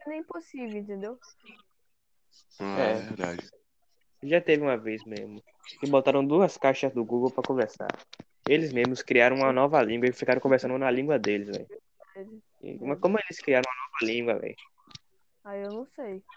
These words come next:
Speaker 1: Mas tem alguma mais outra pergunta que eu posso responder?
Speaker 3: Mais uma pergunta? Você curte animes?
Speaker 1: Eu curto, mas bastante.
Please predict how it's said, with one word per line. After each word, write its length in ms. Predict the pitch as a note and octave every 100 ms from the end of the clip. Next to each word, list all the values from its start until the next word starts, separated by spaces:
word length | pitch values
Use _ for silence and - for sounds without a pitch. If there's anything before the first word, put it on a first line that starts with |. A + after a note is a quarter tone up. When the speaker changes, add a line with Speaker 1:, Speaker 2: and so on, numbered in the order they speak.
| - _ - - _ _ _ _
Speaker 1:
Mas 380 | A3 A#3 A#3+ B3
tem 100 | B3
alguma 340 | A#3 A3+ A3+ A3
mais 280 | G#3 G#3 A3
outra 220 | A3 G#3+
pergunta 640 | G#3+ A3 A#3+ C#4+ A3 G#3+ G#3 -
que 60 |
eu 40 | G3
posso 220 | F#3+ G3 -
responder? 480 | F#3+ _ G3 F#3+ A3+ _ _ _ _ _ _ _ _ - - _ _ - _ - - - _ _ _ _ _ _
Speaker 3:
Mais 180 | B2 A#2+
uma 120 | B2+
pergunta? 640 | B2 B2 A#2+ C#3 B2+ G#2+ G#2 _ _ _ _ C#3 - _ _
Você 260 | C#3 - C#3
curte 260 | C#3 B2+
animes? 540 | A#2+ B2+ D3 D3 - - _ - - _ - _ _ _
Speaker 1:
Eu 80 | -
curto, 560 | D4+ E4+ A#4+ G4+ A#3 G3+ _
mas 160 | - F#3
bastante. 720 | F3+ E4 - A#4 E4 D#4 -